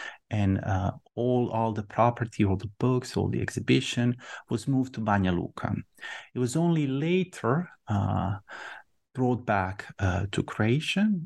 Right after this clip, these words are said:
and then it was finally decided that a different form of exhibition, permanent exhibition, should be organized. And in two thousand five, the, the work started,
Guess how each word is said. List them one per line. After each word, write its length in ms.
and 200
then 380
it 100
was 140
finally 500
decided 640
that 180
a 120
different 480
form 360
of 140
exhibition, 800
permanent 440
exhibition, 680
should 260
be 200
organized. 920
And 180
in 140
two 120
thousand 380
five, 480
the, 300
the 120
work 240
started, 720